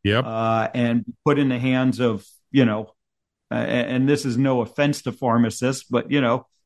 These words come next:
Speaker 2: uh, they, <laughs> they, they're not, uh, medical doctors, uh, and, you know,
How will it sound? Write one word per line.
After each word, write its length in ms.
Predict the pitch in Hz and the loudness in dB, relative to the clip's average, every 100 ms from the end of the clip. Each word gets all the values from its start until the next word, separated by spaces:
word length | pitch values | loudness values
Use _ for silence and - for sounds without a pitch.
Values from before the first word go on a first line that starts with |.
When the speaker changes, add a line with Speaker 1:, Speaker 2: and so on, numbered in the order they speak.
| - | -6
Speaker 2:
uh, 280 | 120 120 123 | 0 0 0
they, 260 | 123 139 | 0 0
<laughs> 80 | 127 | 0
they, 500 | 135 123 175 143 139 | -4 0 2 2 -2
they're 320 | 113 117 139 143 | -8 -4 0 2
not, 440 | 139 135 139 139 _ _ _ | 2 2 2 -2 _ _ _
uh, 520 | - 135 135 135 139 - - _ _ 135 | -6 -2 0 0 -2 -6 -16 _ _ -2
medical 400 | 147 160 160 123 | 2 2 2 -2
doctors, 680 | 123 101 - 113 113 120 - _ _ | -2 -2 -6 -8 -10 -12 -20 _ _
uh, 380 | - 117 113 117 - | -4 0 2 0 0
and, 420 | 127 120 117 120 | -2 0 2 2
you 240 | 127 123 | 2 0
know, 340 | 131 120 131 | 0 0 0